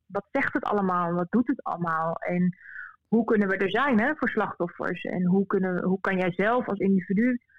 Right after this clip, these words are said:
bijdragen aan een, eh, nou ja,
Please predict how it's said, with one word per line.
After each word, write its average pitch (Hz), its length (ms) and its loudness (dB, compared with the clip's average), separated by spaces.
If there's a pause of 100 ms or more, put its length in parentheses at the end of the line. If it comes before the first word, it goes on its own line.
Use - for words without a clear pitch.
(120)
bijdragen 190 1120 -2
aan 185 380 -4
een, 175 420 -6
eh, 180 160 -8 (440)
nou 208 220 -4
ja, 254 160 -4